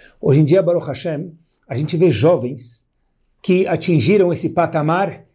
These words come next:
números monetários, uma riqueza, um patrimônio que antigamente precisava pelo menos de mais trinta, quarenta anos pra chegar lá.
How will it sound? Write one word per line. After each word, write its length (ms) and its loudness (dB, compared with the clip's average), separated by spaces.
números 760 2
monetários, 1080 -2
uma 140 -2
riqueza, 420 2
um 60 -2
patrimônio 720 0
que 100 -2
antigamente 640 0
precisava 480 0
pelo 140 2
menos 160 0
de 60 0
mais 200 2
trinta, 380 0
quarenta 440 0
anos 360 -2
pra 120 -6
chegar 280 0
lá. 280 -6